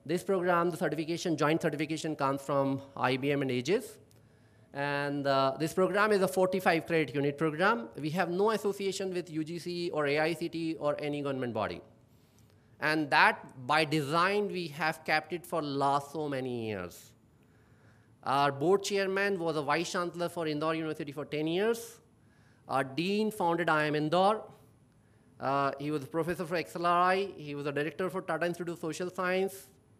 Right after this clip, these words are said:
Dean for Tata Social Science, and we collectively decided that we want to keep ourselves away from any kind of government bureaucratic structure, because by the time you change the curriculum,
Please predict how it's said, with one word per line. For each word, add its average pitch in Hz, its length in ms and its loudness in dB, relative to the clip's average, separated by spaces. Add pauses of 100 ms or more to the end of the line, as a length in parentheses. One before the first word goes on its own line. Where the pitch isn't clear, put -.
Dean 170 200 -2
for 190 120 -4
Tata 170 220 -2
Social 170 400 -6 (300)
Science, 185 380 -2 (320)
and 156 260 0
we 160 100 -2
collectively 185 600 2
decided 151 640 2 (280)
that 156 200 0
we 190 140 -4
want 190 300 2
to 185 160 -4
keep 196 380 -8
ourselves 185 680 2
away 165 300 4
from 165 460 -4
any 170 300 0
kind 175 240 -2
of 160 180 -4 (460)
government 156 420 2
bureaucratic 139 580 -2
structure, 185 560 0 (360)
because 156 320 0
by 151 240 4
the 226 120 2
time 208 240 2
you 185 100 -2
change 247 340 -2
the 240 80 4
curriculum, 175 760 2